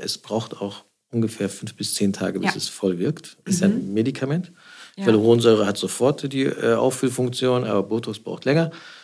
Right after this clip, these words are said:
Speaker 1: Es gibt dann immer wieder Patienten, äh, die dann sagen, ja, die leichte Bewegung ist schön, aber ich möchte keine Bewegung.
Speaker 2: Okay.
Speaker 1: Dann spritzt man, kann man nachspritzen.
Speaker 2: Bisschen mehr.
Speaker 3: Mhm. Okay. Und kannst du uns vielleicht mal so einen kleinen Kostenrahmen für sowas geben? Also jetzt angenommen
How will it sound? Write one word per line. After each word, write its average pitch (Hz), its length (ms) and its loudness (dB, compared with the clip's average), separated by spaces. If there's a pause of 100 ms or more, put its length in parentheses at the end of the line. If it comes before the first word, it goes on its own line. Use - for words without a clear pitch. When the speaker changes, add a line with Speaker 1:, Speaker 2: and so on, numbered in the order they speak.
(360)
Speaker 1:
Es - 120 -10
gibt 113 100 -10
dann 113 80 2
immer 113 160 2
wieder 104 160 4
Patienten, 110 680 0
äh, 104 220 -2
die 98 120 -2
dann 95 160 -2
sagen, 98 440 -2
ja, 101 300 -2
die 117 80 -10
leichte 101 320 -8
Bewegung 104 300 -2
ist 98 80 -8
schön, 120 220 -6
aber 107 200 -4
ich - 160 -16
möchte - 220 -10
keine - 320 -12
Bewegung. - 300 -18 (180)
Speaker 2:
Okay. 214 440 4 (260)
Speaker 1:
Dann 110 160 0
spritzt - 360 -14
man, 101 320 -8
kann - 140 -4
man 95 100 0
nachspritzen. 110 360 -4
Speaker 2:
Bisschen 98 140 -6 (220)
mehr. 185 100 -2
Speaker 3:
Mhm. 185 340 -2 (360)
Okay. 233 320 -6 (800)
Und 202 500 4 (200)
kannst 214 360 -4
du - 40 -12
uns 196 180 -4
vielleicht 202 180 -4
mal 196 100 2
so 196 100 -4
einen 190 120 -2
kleinen 185 380 0
Kostenrahmen 254 880 -4
für 254 160 -8
sowas 254 340 -12
geben? 254 240 -6
Also 190 180 -4
jetzt 180 160 -6
angenommen 185 640 0